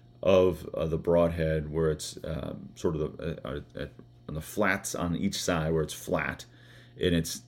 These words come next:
those have blades as well. And so, you know, it's an interesting looking broadhead. Um, you know, it may be something I take a look at. It, it reminds me of, uh, maybe a, of a Cutthroat,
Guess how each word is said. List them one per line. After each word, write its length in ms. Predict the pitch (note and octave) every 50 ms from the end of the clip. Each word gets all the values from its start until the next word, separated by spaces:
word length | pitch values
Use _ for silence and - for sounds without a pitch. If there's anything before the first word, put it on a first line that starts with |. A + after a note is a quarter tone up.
| - -
those 380 | - F2 F#2 G2+ G2+ - - - - D#2
have 300 | F2+ F2+ E2 D#2 D2 D#2+
blades 460 | E2 D#2 E2+ E2+ F2 F2 E2+ D2+ -
as 180 | E2 D#2+ D2+ D2+
well. 460 | D2+ D#2+ D2+ B1+ - - - - - - - - - - - - - - - -
And 240 | - F2+ F2 E2+ E2+
so, 640 | - - G2+ G2 F#2+ F#2+ F#2+ F#2+ F#2 F#2 E2+ - - - - - - - - - - - -
you 180 | - G2+ F#2+
know, 120 | F2 E2+ F2+
it's 120 | F#2+ -
an 60 | D3+
interesting 340 | E3 D3+ - C3 - C#3+ B2
looking 220 | A2+ G#2 G#2+ G2
broadhead. 600 | F#2 G2+ G2 F#2+ F#2 F#2+ F#2 F2 E2+ E2 E2 D#2+ - - - -
Um, 600 | - F2 F2 E2+ E2+ E2 D#2+ D#2 D#2+ D#2+ D2+ D#2+ - - - - - - - - - -
you 120 | - F#2
know, 100 | E2+ D#2+
it 80 | D2 D2
may 140 | F2 F2+ F#2
be 140 | - F#2 F2
something 300 | - - E2 D#2+ E2 D2+
I 80 | D#2
take 180 | D#2+ E2+ E2 E2
a 40 | E2
look 220 | E2 E2 D#2+ -
at. 320 | E2+ E2 D#2+ D#2 - - - - - - - - - - - - -
It, 220 | - - F2 -
it 120 | - F#2 F2+
reminds 520 | E2 F2+ F2+ F2+ F2 F#2 F#2+ F2+ E2 -
me 240 | E2+ E2+ E2+ E2+ D#2+
of, 340 | D#2 D#2 D#2+ D#2 D2 - -
uh, 320 | C2+ C2 A1+ G#1 - G1+ -
maybe 220 | D2+ E2+ D#2+ E2
a, 80 | D#2 D#2
of 240 | - - - D#2+ E2
a 60 | E2
Cutthroat, 640 | - G#2 F#2+ - - F#2 F2+ F2 F2 F2 E2 -